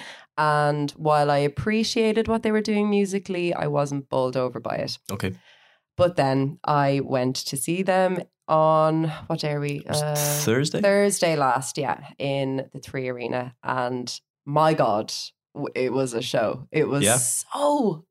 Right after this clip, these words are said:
Speaker 1: good. It was just a properly brilliant pop production.
Speaker 2: Yeah.
Speaker 1: I hadn't been to a pop gig in a really long time. I think the last one I'd been to was, uh,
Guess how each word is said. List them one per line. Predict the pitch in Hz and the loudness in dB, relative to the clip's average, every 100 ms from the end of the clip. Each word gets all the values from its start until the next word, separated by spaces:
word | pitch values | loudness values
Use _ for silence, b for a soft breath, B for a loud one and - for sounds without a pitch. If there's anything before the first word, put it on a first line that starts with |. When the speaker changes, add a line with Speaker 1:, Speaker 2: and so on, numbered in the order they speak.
| - | -4
Speaker 1:
good. | 269 277 208 147 B B B - | 2 4 4 0 B B B -2
It | |
was | 240 | 2
just | 285 320 | 2 2
a | |
properly | 359 302 294 302 254 | 2 2 4 4 2
brilliant | 190 190 190 196 180 160 151 - - - - _ _ _ _ _ _ _ - | 2 2 4 4 2 2 0 -4 -8 -10 -14 _ _ _ _ _ _ _ 0
pop | - 170 - 143 | 2 2 0 -4
production. | 165 151 139 - - 78 - - | -2 -2 -2 -4 -8 -8 -6 -4
Speaker 2:
Yeah. | 98 - _ - | -4 -4 _ -2
Speaker 1:
I | 175 | 2
hadn't | 208 226 | 2 4
been | 208 | 2
to | 196 | 2
a | 175 | 0
pop | 175 165 | 0 0
gig | 156 147 | 0 -2
in | 139 | -2
a | |
really | 135 139 135 | -2 -2 0
long | 131 135 | 0 0
time. | 139 135 127 127 | 0 0 0 0
I | - | -2
think | 151 156 | -2 0
the | 151 | 2
last | 135 139 - | 4 2 0
one | 139 | -2
I'd | 131 | 0
been | 131 131 | 0 -2
to | 139 131 | -2 -2
was, | 123 123 123 123 - - _ _ _ _ _ - | -2 -2 -4 -8 -10 -16 _ _ _ _ _ -4
uh, | 127 123 123 | -2 -2 -4